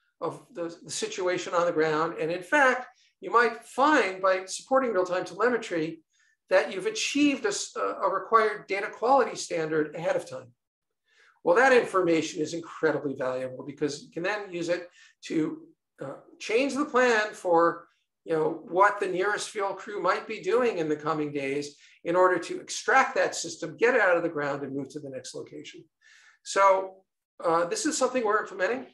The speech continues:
and we're building this now, this automatic cloud synchronization through remote temp-, telemetry, uh, full data sets, and, uh,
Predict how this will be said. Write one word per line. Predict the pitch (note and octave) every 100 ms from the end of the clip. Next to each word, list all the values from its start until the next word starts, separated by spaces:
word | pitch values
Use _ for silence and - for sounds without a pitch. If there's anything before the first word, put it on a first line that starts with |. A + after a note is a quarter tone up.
| -
and | F3 F3 F3 F3 F3
we're | F3+ D#3
building | - B3+ D4+ D#4+ G#3
this | E3 -
now, | F3 D#3 D3+ D3+ - _ _ _ -
this | D#3+ - - _ - _ -
automatic | F#3+ A#3 A3+ G#3+ G3+
cloud | - F#3+ G#3+
synchronization | G#3 A3 A3 F#3 F3 F3 D#3+ F3+ E3
through | - E3 D3+ D#3
remote | C#3+ E3+ G3
temp-, | - F#3 - -
telemetry, | E3+ D#3+ D#3+ E3 D3+ E3 D#3 _ _ _ _ _ -
uh, | -
full | F3 A3 A3+
data | G3+ G3
sets, | - F3 D#3 - -
and, | F3+ D#3+ E3 - _ _ - _
uh, | E3+ D3+